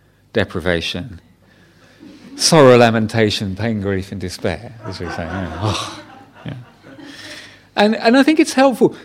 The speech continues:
but I th-, also, I had a bit of a sense that also that can feel almost too easy. You know, it's like, 'cause probably none of us really think ice cream is the solution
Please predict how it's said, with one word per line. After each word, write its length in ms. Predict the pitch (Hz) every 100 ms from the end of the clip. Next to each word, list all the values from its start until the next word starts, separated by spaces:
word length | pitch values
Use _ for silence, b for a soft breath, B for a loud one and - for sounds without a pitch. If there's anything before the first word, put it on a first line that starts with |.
| B
but 160 | 196 -
I 140 | 196
th-, 160 | 202 -
also, 720 | 254 254 - 208 196 180 - - - - - -
I 140 | 190
had 160 | 226 254
a 40 |
bit 240 | 233 294
of 80 | 339
a 60 | 311
sense 540 | - 170 120 - -
that 200 | 170 156 - _ -
also 400 | 233 233 226 185
that 280 | 185 - -
can 160 | 185
feel 320 | - - 180
almost 420 | 170 180 170 - -
too 280 | - 240
easy. 360 | 226 202 127 82
You 180 | 80 113
know, 80 | 156
it's 140 | -
like, 200 | - - _ _ _ _ _ _ _ _
'cause 140 | - 185
probably 420 | 262 240 220 208
none 240 | 202 220
of 80 | 170
us 180 | 151 -
really 500 | 120 135 165 113 85
think 540 | - - - - - _ _ _ b b b b b b b b b _
ice 240 | 110 104 -
cream 320 | - 101 82
is 160 | 80 -
the 60 |
solution 640 | - 95 101 110 - 117